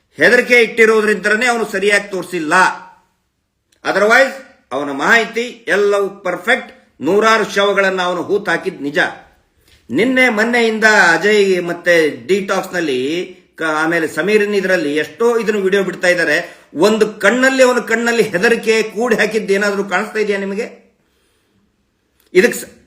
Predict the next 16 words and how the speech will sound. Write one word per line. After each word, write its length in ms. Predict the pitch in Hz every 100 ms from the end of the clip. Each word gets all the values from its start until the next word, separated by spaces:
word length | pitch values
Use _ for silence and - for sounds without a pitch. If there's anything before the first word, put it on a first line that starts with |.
| _
ಇದಕ್ 220 | 180 214 -
ಸಂಬಂಧಪಟ್ಟಂತೆ 1160 | 185 214 262 214 233 240 233 220 139 - - _ _ _ _ -
ಇದೇನೋ 500 | 151 196 220 220 208
ಸಂಚು 520 | 190 226 202 220 214
ಅದು 320 | 208 170 190 240
ಇದು 220 | 202 220
ಅಂತ 160 | 214
ಹೇಳ್ತಾರಲ್ಲ, 600 | 185 208 208 175 175 202 -
ಸಂಬಂಧಪಟ್ಟಂತಹ 1300 | 170 196 208 208 202 185 196 190 196 202 202 - -
ಪ್ರಮುಖ 440 | 175 202 208 202 196 202 196 - - _ _ _ _ _ _ _ _ _ _ -
ಮಾಹಿತಿಯನ್ನ 800 | 131 196 220 220 214 208 196 196 202
ಮುಂದೆ 420 | 196 170 208 208 208
ಬರುವಂತ 420 | 202 202 196 196
ನಾಳೆ 480 | 185 175 190 196 196
ಅಥವಾ 300 | 190 185 190
ನಾಡಿದ್ದು 760 | 175 175 208 185 165 110 -